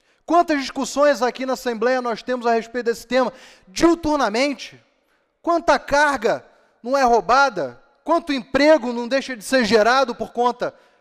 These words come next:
da violência, da criminalidade violenta no estado do Rio de Janeiro? E uma empresa estatal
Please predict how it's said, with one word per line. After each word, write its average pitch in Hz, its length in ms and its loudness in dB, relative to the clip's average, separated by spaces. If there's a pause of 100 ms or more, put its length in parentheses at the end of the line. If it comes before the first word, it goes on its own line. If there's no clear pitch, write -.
da 233 180 2
violência, 233 580 0
da 214 100 -2
criminalidade 226 720 0
violenta 226 500 2
no 190 60 -4
estado 220 260 2
do 208 60 0
Rio 220 120 0
de 175 80 -10
Janeiro? 196 440 2 (1200)
E 226 120 -2
uma 359 240 4
empresa 285 480 0
estatal 277 800 2